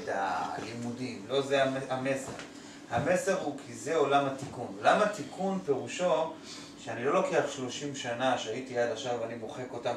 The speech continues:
כאילו הם לא היו אף פעם. עולם התיקון פירושו שאני בונה על העבר נדבך נוסף, באופן טוב, באופן יפה, באופן יותר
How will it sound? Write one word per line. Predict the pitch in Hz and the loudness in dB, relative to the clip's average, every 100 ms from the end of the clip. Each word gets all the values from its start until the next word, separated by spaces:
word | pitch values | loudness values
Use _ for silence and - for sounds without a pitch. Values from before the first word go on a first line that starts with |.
| - | -4
כאילו | 120 123 | -8 -6
הם | 117 113 | -4 -4
לא | 117 110 | -2 -2
היו | 113 120 | -2 -4
אף | - - | -4 -2
פעם. | - 151 175 190 - - - - - | 8 12 12 8 0 -14 -18 -16 2
עולם | - 156 | 6 10
התיקון | 160 170 - 220 196 180 | 8 6 0 2 4 2
פירושו | 165 151 127 170 165 | 0 0 0 0 0
שאני | 147 131 131 | 2 2 2
בונה | 123 127 135 - | 0 0 0 4
על | 147 - - | 8 10 12
העבר | 175 151 139 135 135 147 - - 131 | 12 10 8 10 12 10 6 -4 -6
נדבך | 127 127 139 139 139 131 | -6 4 10 10 8 0
נוסף, | 120 - 165 180 175 - - - - - | -2 4 10 12 10 6 -4 -14 -16 -4
באופן | 120 127 - 127 123 120 | 0 0 0 -2 -2 2
טוב, | 147 160 147 - | 6 6 6 2
באופן | - - 127 120 | -4 -4 -4 -4
יפה, | 113 - 156 147 123 | -4 -4 2 4 4
באופן | 123 127 135 123 | 0 -2 -2 -4
יותר | 120 - 180 196 | -6 4 6 8